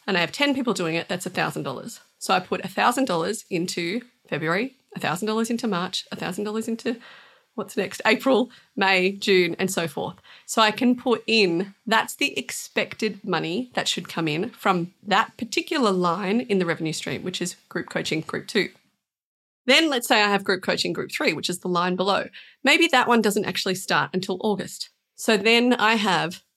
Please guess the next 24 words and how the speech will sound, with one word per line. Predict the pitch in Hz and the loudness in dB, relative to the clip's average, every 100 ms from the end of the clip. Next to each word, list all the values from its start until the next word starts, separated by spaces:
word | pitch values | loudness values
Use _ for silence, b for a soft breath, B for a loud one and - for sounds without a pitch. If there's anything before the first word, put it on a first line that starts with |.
| _ - | _ -4
in | 175 175 | -2 -2
July, | 180 123 151 247 _ _ _ | -2 -2 -2 -4 _ _ _
because | - 185 - | -10 -10 -8
we | 180 | -4
always | 175 180 - | -2 -2 -2
invoice | 185 170 139 - | -2 0 -4 -2
one | 151 | -2
month | 151 - | -2 -2
out, | 165 - b b b b b b _ _ _ _ - | -4 -4 b b b b b b _ _ _ _ -8
a | - | -4
thousand | 175 156 160 | -4 -4 -4
dollars. | 120 226 - _ _ - | -4 -6 -10 _ _ -2
In | 196 185 | -2 -2
J-, | 196 | -6
in | - 165 | -2 -2
August, | 170 220 - | -2 -6 -6
a | |
thousand | - 151 151 | -6 -6 -6
dollars. | 139 175 | -8 -10
In | - | -6
September, | 202 - 196 190 | -8 -6 -6 -4
a | |
thousand | 185 160 151 | -4 -6 -6
dollars. | - - | -10 -12